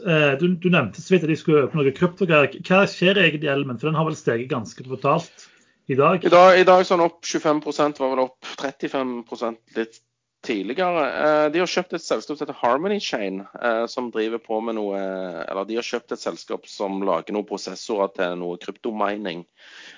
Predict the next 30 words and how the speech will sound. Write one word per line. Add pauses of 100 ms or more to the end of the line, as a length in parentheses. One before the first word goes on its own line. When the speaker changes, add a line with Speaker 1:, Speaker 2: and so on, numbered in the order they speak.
(180)
Speaker 2:
eh,
og
har
med
seg
egentlig
ganske
flinke
folk
på
laget,
med
han
Tore
Johnsen,
eh,
Tore
Sviland (560)
og,
og
Chris (160)
Jacobsen
fra,
som
var
med
å
starte
Pareto.
Så,